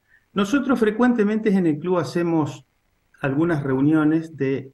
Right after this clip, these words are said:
interesados que nos contactan por nuestras redes sociales,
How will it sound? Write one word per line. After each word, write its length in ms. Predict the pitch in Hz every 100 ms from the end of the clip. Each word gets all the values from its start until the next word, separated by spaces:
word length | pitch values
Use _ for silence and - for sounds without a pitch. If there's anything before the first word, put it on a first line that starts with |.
| -
interesados 880 | 147 147 147 135 127 170 160 143 131
que 100 | 131
nos 240 | 123 123
contactan 640 | - 123 123 147 147 147 139
por 160 | 120
nuestras 340 | 120 120 123 117
redes 220 | 143 139
sociales, 600 | 147 143 165 135 151